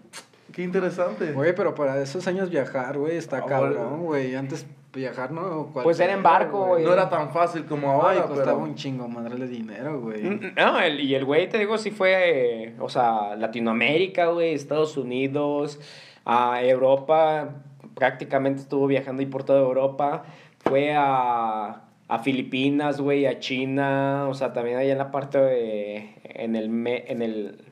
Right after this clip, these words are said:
Speaker 3: en la parte asiática también estuvo ahí, ahí viajando. Eh, en mil novecientos veinticinco recorre diferentes países en el mundo, como Túnez,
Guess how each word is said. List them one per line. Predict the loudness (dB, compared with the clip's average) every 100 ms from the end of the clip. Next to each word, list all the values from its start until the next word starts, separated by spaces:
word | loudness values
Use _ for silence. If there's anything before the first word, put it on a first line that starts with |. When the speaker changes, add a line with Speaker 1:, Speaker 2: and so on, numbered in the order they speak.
| _ _
Speaker 3:
en | -4
la | 0
parte | 0 0 -2
asiática | 0 -2 -2 -6 -4
también | -2 -2 -2
estuvo | -2 -4 0 0
ahí, | 0 -2 -4 -8 -16 -20 _ -4
ahí | 0
viajando. | 0 2 0 0 -4 -6 -14 -20 -20 -20 -20 _ -20 -16 -16 -18 _ 0
Eh, | 2 2 2 0 0 -2 -6 -16 _ _ _ _ _ 0
en | 4
mil | 6
novecientos | 6 4 2 4
veinticinco | 4 4 2 2 4 2
recorre | 2 2 2
diferentes | 2 0 -2 -2 0
países | 2 2 0 -4
en | 0 0
el | 0
mundo, | 0 0 -2 -6 -8
como | -4 -2 -2
Túnez, | 2 2 2 -2 -4 -10